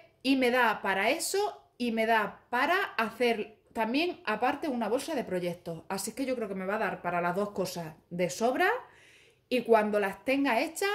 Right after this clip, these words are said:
os las enseño. Tengo unas ganas tremendas de,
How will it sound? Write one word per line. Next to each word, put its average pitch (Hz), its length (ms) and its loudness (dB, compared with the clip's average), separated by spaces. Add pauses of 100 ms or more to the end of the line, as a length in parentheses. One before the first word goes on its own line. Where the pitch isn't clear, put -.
(300)
os 208 120 0
las 196 120 -4
enseño. 180 540 -6 (100)
Tengo 233 240 -4
unas 233 360 -4
ganas 285 500 -2 (320)
tremendas 285 840 0
de, 185 760 -2